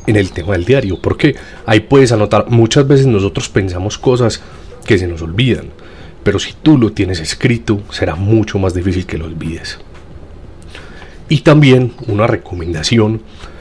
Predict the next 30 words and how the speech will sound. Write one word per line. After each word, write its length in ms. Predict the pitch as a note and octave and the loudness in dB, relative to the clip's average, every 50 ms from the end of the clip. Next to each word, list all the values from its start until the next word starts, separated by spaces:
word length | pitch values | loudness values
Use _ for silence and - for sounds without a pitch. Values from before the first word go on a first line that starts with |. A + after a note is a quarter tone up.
| - - - - | -20 -20 -6 -2
para 220 | C3 A#2 A2 G#2 | -2 0 2 0
remodelar 880 | - - - G#2+ A2+ A2 G2+ G2 F#2+ F#2+ F#2 F2+ F2 F#2+ G2+ G#2+ A2 - - | 0 0 2 2 4 4 2 2 0 0 0 0 0 2 2 0 0 0 2
o 120 | C#3 B2+ | 0 2
para 220 | - C3 G#2 F#2 F#2+ | 2 2 0 0 0
modelar 460 | G2+ G2+ G2 G2 G2 G2 G2 G2 - | -2 0 0 2 2 2 0 0 -2
cosas 320 | - C3 A2+ B2 A#2+ - | -2 0 2 2 0 0
que 100 | - G#2+ | -2 -2
ya 80 | F#2 F#2 | 0 2
nos 160 | G#2 A2 G#2+ | 2 0 0
hicieron 260 | G2 G2+ F#2+ G2+ A#2 | 0 0 0 -2 -2
cambiar 480 | - - G#2 G2 G2+ B2 B2 A2+ - - - | -2 -2 -2 0 2 2 2 2 0 -2 -2
es 140 | B2+ A#2 | 0 0
releer 560 | A2+ A2+ B2 B2+ A#2+ G#2+ G2 G2+ G#2+ G#2+ G#2 A2+ | 0 2 2 2 4 4 4 2 2 2 2 2
libros 400 | A#2 A#2+ A#2 A2+ A#2 G#2+ G#2 G#2 | 2 2 2 0 0 -2 0 0
ya 160 | G#2 G2 G2+ | 0 2 2
leídos. 560 | G2 G2+ G2+ F#2 D#2+ - - - - - - - - - - - - - - - - - - - | 4 2 2 2 0 -4 -8 -10 -12 -14 -14 -16 -20 -20 -20 -20 -20 -20 -20 -20 -20 -20 -4 0
Eso 140 | A2 G#2+ B2 | 0 2 2
es 80 | B2 B2+ | 2 2
una 160 | C3 C3 B2 | 2 2 4
virtud 440 | G#2+ F#2+ G2 G2+ - - A#2 G#2+ G#2 - - | 4 2 0 -2 0 0 0 0 0 0 0
increíble 920 | F3 E3 C#3 C3+ A#2+ - - A2 G#2+ A2 A#2 A2 G2 F#2 D#2+ D#2 D#2 - - - | 2 2 2 2 0 -2 0 2 4 4 4 2 0 -2 -4 -8 -10 -12 -8 -4
y 140 | B2 A2 G2+ | -2 -2 0
yo 320 | - A#2 B2 C#3 D3 D3 - - - - - - - - | 2 4 4 4 2 -2 -6 -10 -16 -20 -20 -20 -4 0
lo 120 | G2+ G2+ F2+ | 0 0 0
he 20 | |
podido 300 | - - F#2 F2+ F2+ F#2 | 0 -4 -4 -4 -4 -4
notar. 340 | F#2+ F#2 - C3 C3+ - - - - - - - - - - - - - - - - - - - | -6 -4 -2 -2 -2 -4 -6 -14 -20 -20 -18 -18 -18 -18 -18 -20 -20 -20 -20 -20 -20 -20 -12 -8
En 500 | G2+ F#2 F2 F#2 F2+ F2 F2 F2 F2 E2+ - - - - - | -6 -4 -4 -2 -4 -4 -4 -6 -8 -8 -10 -12 -18 -6 0
años 300 | - C#3 C#3+ C#3 C#3+ C3+ | 4 6 6 6 6 6
atrás 500 | C#3 - - A2+ G#2 A2 A2+ - - - | 4 4 4 4 2 2 2 -2 -6 -10